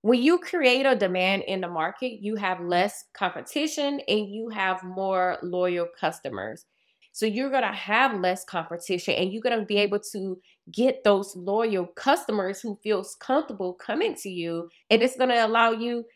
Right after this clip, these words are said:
to be able to market what you do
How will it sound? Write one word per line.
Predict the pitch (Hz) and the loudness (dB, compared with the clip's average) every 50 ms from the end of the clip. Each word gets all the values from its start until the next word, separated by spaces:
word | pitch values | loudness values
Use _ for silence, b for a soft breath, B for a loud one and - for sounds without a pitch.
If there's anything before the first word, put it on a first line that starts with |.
| b b - - | b b -6 -4
to | 233 | -2
be | 214 233 226 - | 0 0 0 0
able | - 220 220 233 214 214 214 214 - - | 2 2 2 2 0 -2 -4 -4 -8 -6
to | 226 214 208 208 - - _ _ _ - | -2 0 0 0 0 -4 _ _ _ -4
market | 202 202 220 254 311 349 349 - 208 190 - - 185 | 0 4 4 4 4 4 2 2 2 4 4 2 0
what | 190 202 208 208 - - | 0 0 0 -2 -4 -10
you | 226 202 175 160 | -10 -10 -10 -8
do | 156 214 262 294 269 226 208 202 | -4 -2 0 0 0 0 -2 -4